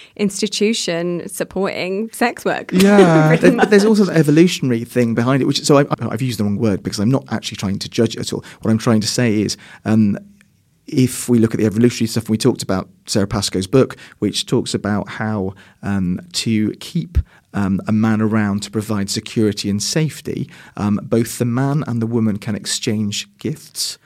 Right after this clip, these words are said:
Speaker 2: I think I've seen that kind of thing before. I've seen it kind of through, I've seen it with birds.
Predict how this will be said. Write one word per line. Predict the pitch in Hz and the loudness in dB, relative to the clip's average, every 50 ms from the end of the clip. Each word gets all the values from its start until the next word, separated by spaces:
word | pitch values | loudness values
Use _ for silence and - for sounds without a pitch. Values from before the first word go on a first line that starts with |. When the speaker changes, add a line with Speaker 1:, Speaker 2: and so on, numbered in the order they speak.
| _ - - - - - - - _ _ _ - | _ -20 -20 -20 -20 -20 -20 -20 _ _ _ -2
Speaker 2:
I | 226 | -2
think | 220 - 285 - - | -2 -2 -2 -2 0
I've | 233 254 254 | 0 -2 -2
seen | - - 277 277 277 262 | -2 0 0 2 4 4
that | 240 208 170 - | 2 2 0 0
kind | - 170 165 | 0 0 0
of | 165 | 0
thing | 160 165 165 160 | 0 2 2 2
before. | 160 160 160 - - 180 165 156 156 151 151 147 139 - | 2 0 -4 -4 -2 0 2 2 2 2 0 0 -2 -2
I've | 170 160 | -4 -4
seen | - - 196 196 190 180 | -4 -2 2 2 2 2
it | 175 - | 2 0
kind | - - 170 165 160 | -2 0 2 4 4
of | 160 160 156 | 2 0 -2
through, | - - - 165 160 160 160 156 156 156 156 151 151 147 - - | -6 -4 0 2 2 4 4 4 4 4 4 2 0 -2 -4 -4
I've | 160 156 - | -6 -6 -4
seen | - 170 170 | 0 0 2
it | 170 160 143 | 2 2 0
with | 160 156 - - | -2 -4 -4 -4
birds. | - 151 147 156 180 214 254 247 - - - - | -2 -2 0 0 0 -2 -4 -6 -10 -16 -20 -20